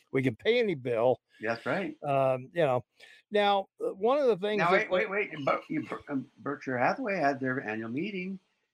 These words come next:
Speaker 2: and the buffet was built big. And when everyone filled their tummies, you know, the buffeter himself, Warren Buffett, said,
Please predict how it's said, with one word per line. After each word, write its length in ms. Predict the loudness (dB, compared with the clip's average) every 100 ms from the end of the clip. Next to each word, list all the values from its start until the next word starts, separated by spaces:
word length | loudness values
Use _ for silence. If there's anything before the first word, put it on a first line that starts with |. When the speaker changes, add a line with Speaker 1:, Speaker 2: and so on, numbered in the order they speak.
| _ _ -10
Speaker 2:
and 280 | -8 -6
the 60 | -4
buffet 400 | 2 2 4 0
was 220 | 2 0
built 500 | 0 0 2 2 0
big. 520 | 2 4 2 -2 -6 -2
And 380 | 0 2 0 -2
when 180 | -2
everyone 440 | 0 0 0 0 -2
filled 300 | -2 -2 -2
their 120 | -2
tummies, 520 | 2 4 4 0 -2
you 120 | -2
know, 260 | 0 -2 -6 _ _ _ -4
the 80 | 0
buffeter 720 | 2 2 2 2 2 2 0
himself, 500 | -2 0 2 0 -2
Warren 400 | -6 -2 0 2
Buffett, 360 | 4 2 0 -8
said, 360 | -2 -2 -2